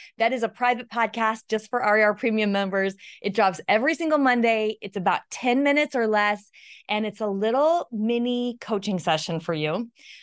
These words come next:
uh, just to help you start your homeschool week really well. And, uh, what we're doing this week, at the end of this week, is a Circle with Sarah retreat that you can also do from home, of course.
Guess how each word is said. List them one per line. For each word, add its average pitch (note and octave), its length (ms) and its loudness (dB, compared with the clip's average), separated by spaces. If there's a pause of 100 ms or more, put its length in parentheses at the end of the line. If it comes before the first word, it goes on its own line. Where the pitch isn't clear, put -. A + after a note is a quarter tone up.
uh, F#3 360 0
just A3+ 240 0
to C4+ 40 -2
help A3 280 0
you A#3+ 80 -2
start G#3 240 0
your G3 100 -2
homeschool F3+ 400 0
week G#3+ 220 0
really F#3 240 2
well. E3+ 340 0 (600)
And, G3+ 640 0 (100)
uh, F#3 320 0 (120)
what - 120 -2
we're A#3 120 -2
doing C4 500 0
this C4+ 260 2
week, D4+ 140 -2
at A#3 80 -2
the G3+ 80 -2
end A3 140 2
of G#3 40 0
this - 200 0
week, F3 320 -2
is G3 400 2
a G#3 60 0
Circle A3 460 0
with B3 140 2
Sarah F#3+ 640 2 (160)
retreat - 880 -6 (920)
that G3 100 -2
you G3+ 220 0
can G3+ 140 0
also A3+ 280 2
do D3 400 -6
from D#3 180 -2
home, D3+ 400 -6
of - 140 -10
course. - 260 -6